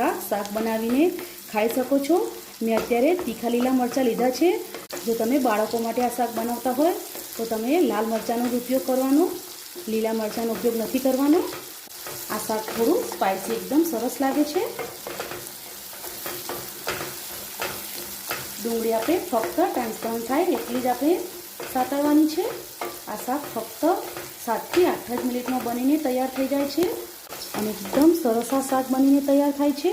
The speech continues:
અડધી ટેબલસ્પૂન જેટલી આપણે હળદર એડ કરી છે. સારી રીતે મિક્સ કરી લઈશું. આ રીતના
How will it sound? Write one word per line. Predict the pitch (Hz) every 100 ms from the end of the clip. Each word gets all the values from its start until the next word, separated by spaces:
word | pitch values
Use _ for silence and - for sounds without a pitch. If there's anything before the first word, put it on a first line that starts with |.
| 466 - - - - 190
અડધી | 185 214
ટેબલસ્પૂન | 220 214 226 240 247
જેટલી | 240 247
આપણે | 247 262 285
હળદર | 226 240 262
એડ | 269 269
કરી | 285 277
છે. | 359 508 - - - -
સારી | 214 208 208
રીતે | 214 - 311 381
મિક્સ | 220 - -
કરી | 269 277
લઈશું. | 277 269 381 508 - - - 202
આ | 214
રીતના | 214 196 226